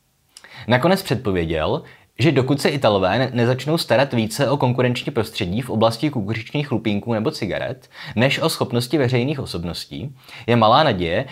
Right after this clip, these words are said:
že kdy dosáhnou domácího blahobytu a klidu. Nebál se dokonce prohlásit, že demokratická svoboda spočívá do značné míry v ignorování politiky. Konec citace. A jinak já jsem řekl, že anekdota, myšleno, že to je jako jeden příběh, ne jako, ne jako vtip.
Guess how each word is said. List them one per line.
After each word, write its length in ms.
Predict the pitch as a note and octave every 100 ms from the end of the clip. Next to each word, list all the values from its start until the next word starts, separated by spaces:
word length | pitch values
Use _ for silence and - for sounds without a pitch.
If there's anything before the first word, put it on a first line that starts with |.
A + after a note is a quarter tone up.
| -
že 100 | A#2
kdy 140 | B2+
dosáhnou 440 | C3 - B2 C3+ C#3
domácího 480 | A2+ B2 B2 C#3 C3
blahobytu 440 | G#2+ A#2 A#2 B2
a 60 | A#2
klidu. 320 | F2+ E2 C#2+ _ _ _ - -
Nebál 280 | G2+ G#2 D3+
se 100 | F3
dokonce 320 | D3 C#3+ E3+
prohlásit, 640 | F3+ G#2+ F2 F2 - G#2 -
že 100 | G#2+
demokratická 680 | A#2+ B2 C3 B2+ C3 D3 D3
svoboda 500 | - F#2+ F2 E2+ C3+ -
spočívá 560 | - - A2+ - G2+ F#2+
do 120 | B2+
značné 420 | A#2+ A#2 - D#3
míry 360 | G#2+ D#2+ D#2+ B2+
v 80 | B2+
ignorování 580 | G#2 A2+ A2+ A2 A2 A2
politiky. 520 | E2 D#2+ - - F2+ _ _ _ _ - -
Konec 240 | - G2 -
citace. 420 | E2 D#2 - F2+ - - - - _ _ _ _ _ _ - -
A 60 | G2+
jinak 180 | A#2 A#2+
já 80 | G#2+
jsem 120 | B2
řekl, 180 | B2 A#2
že 80 |
anekdota, 520 | B2+ A2+ G#2 F2+ E2+ E2+
myšleno, 360 | G2 - G#2+ G2
že 120 | G#2
to 100 | G2+
je 60 |
jako 260 | G2 G#2+ G2
jeden 260 | G2 G2 G2+
příběh, 500 | - G2 E2 D#2+ -
ne 200 | F#2+ F#2
jako, 180 | F2+ F2 -
ne 140 | F#2
jako 180 | F2+ F#2
vtip. 380 | F2 - D#2 -